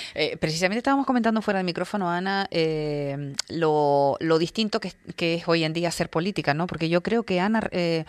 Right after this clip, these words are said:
eh, recuerda hasta con cer-, cierta nostalgia, eh, aún teniendo los pies sobre la tierra y de que las cosas cambian,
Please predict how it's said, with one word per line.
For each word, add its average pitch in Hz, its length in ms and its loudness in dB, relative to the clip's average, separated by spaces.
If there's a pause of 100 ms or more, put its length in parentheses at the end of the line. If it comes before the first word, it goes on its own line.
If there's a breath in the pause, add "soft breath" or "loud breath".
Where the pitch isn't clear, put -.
(340 loud breath)
eh, 165 320 2
recuerda 175 320 0
hasta 185 240 -2
con 156 140 -4
cer-, 196 300 -6
cierta 208 360 -2
nostalgia, 180 640 -2 (460 loud breath)
eh, 139 320 -4
aún 139 560 -2
teniendo 147 260 0
los 202 80 -2
pies 165 180 0
sobre 160 180 0
la 127 100 2
tierra 165 300 -2
y 139 80 -2
de 131 80 -10
que - 120 -10
las - 140 -8
cosas - 260 -4
cambian, 165 420 -2